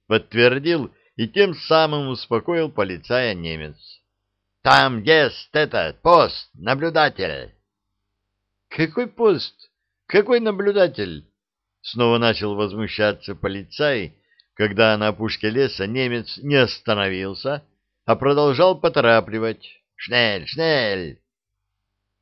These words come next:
"А теперь стой!" неожиданно приказал Громов по-русски, как только, размотав почти всю катушку,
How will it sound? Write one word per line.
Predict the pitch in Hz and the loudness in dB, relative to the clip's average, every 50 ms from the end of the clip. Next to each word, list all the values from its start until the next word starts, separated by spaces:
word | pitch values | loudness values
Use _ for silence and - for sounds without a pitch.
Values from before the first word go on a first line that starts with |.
| _ - | _ -4
"А | - 98 113 117 | 2 2 4 4
теперь | - 131 139 123 - 185 190 202 190 180 156 | 4 2 0 2 4 4 6 6 4 2 -2
стой!" | - - - - - - 113 107 107 104 101 101 104 90 - _ _ _ _ _ _ _ _ _ _ _ _ _ | -10 -16 -18 -20 -4 0 4 4 6 4 4 2 -2 -6 -12 _ _ _ _ _ _ _ _ _ _ _ _ _
неожиданно | 90 107 113 113 104 87 113 113 90 101 104 101 85 | -2 2 2 2 2 2 -2 -2 -2 -4 -4 -4 -4
приказал | 104 101 101 90 98 87 98 101 98 95 | -6 -6 -6 -6 -4 -2 0 0 0 0
Громов | 101 127 135 120 110 98 - | 0 -2 -2 -2 -2 -4 -2
по-русски, | - 104 113 139 160 160 - - - - 123 113 98 - _ _ _ _ _ _ _ _ _ _ | -2 0 0 0 0 -2 -4 -6 -10 -8 -8 -6 -6 -8 _ _ _ _ _ _ _ _ _ _
как | 120 127 120 - | -2 -2 0 2
только, | - 139 131 104 - 120 | 2 2 2 2 0 -2
размотав | 117 113 92 82 101 113 117 - - 120 113 104 90 - | -2 -2 -2 -4 -6 -6 -4 0 2 4 4 4 2 -2
почти | 104 101 - - - - 104 90 | -4 -6 -6 -10 -12 -12 -12 -10
всю | - - 104 98 | -10 -10 -12 -8
катушку, | - 104 104 101 - 170 160 135 - - - 107 98 85 - | -6 -4 -6 -4 -4 -4 -4 -4 -6 -6 -6 -6 -6 -6 -8